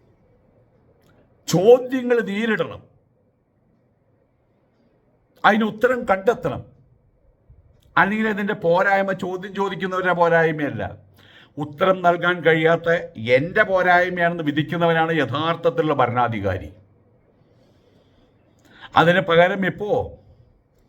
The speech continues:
ബി ജെ പിക്കാർ ചെയ്യുന്നത്,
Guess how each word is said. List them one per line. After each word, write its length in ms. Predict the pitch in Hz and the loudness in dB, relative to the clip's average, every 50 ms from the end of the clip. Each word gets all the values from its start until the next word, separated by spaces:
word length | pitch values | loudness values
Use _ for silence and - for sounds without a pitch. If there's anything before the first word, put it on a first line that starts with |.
| _ _ _ _ _ _ _ _ _ _ _ _ _ _ _ _ _ _ _ _ _ - 123 135 | _ _ _ _ _ _ _ _ _ _ _ _ _ _ _ _ _ _ _ _ _ -10 -4 -2
ബി 120 | 180 208 226 214 | 0 2 2 4
ജെ 120 | 247 240 233 240 | 6 4 4 4
പിക്കാർ 320 | 226 226 202 214 208 196 190 185 - | -2 -8 -4 0 0 0 0 0 -4
ചെയ്യുന്നത്, 520 | 180 165 190 208 202 190 175 151 139 139 | -4 -4 -2 -2 -2 -2 -2 -2 -2 -2